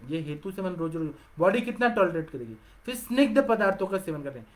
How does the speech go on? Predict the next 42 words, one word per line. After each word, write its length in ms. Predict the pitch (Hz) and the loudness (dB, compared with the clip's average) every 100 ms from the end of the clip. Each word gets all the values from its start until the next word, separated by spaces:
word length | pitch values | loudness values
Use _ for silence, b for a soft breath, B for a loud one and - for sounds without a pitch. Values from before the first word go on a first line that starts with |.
| b - | b -8
स्निग्ध 260 | 233 247 214 | -4 -2 0
पदार्थों 400 | 220 214 208 214 | 2 2 2 2
में 200 | 226 220 | 0 2
पै-, 180 | 202 190 - | 0 0 -2
आज 240 | 165 196 196 | 2 2 0
के 80 | |
ज़माने 340 | 214 208 196 196 | -4 -2 -2 -2
के 60 | |
हिसाब 240 | 202 202 190 | -4 -4 -2
से 80 | 190 | -2
देखें 280 | 175 185 214 214 B | -4 -4 -6 -12 B
तो 60 | 214 214 | -10 -6
pizza 340 | 226 220 - 240 | -2 -2 4 6
हो 100 | 202 | 6
गया, 220 | 120 - B B | 4 -6 B B
मैदा 320 | 160 185 196 240 | 0 2 6 4
के 120 | 254 | 4
पदार्थ 400 | 220 208 214 185 | 0 2 2 0
जितने 240 | 196 214 | -6 -4
हो 80 | 202 | -2
गए, 120 | 175 165 160 | 0 -2 -2
क्योंकि 240 | 185 202 | -2 -2
वो 100 | 208 | -4
मैदा 340 | 196 180 170 | 0 0 2
होता 180 | 202 185 | 0 0
है, 60 | 151 - | -4 -6
fine 280 | 185 190 196 B B - | -4 -4 -4 B B -4
white, 360 | 170 214 214 - b b - | 2 2 2 -6 b b -10
अ, 140 | 151 151 | -6 -4
flour 340 | - 196 214 | -2 2 2
रहता 260 | 214 170 151 | 4 2 0
है, 60 | |
मतलब 260 | 139 156 165 | -4 -4 -4
गेहूं 360 | 156 175 196 214 | -2 -4 -2 0
का 140 | 214 | 2
आटे 360 | 208 170 160 190 | 2 0 0 -2
को 120 | 220 226 - - | -2 -8 -14 -10
पूरी 180 | 226 214 | -4 -2
तरह 160 | 220 214 | 0 -2
से 100 | 240 - | -4 -10
छान 300 | - 196 202 | -6 -4 -4
के, 160 | 190 | -6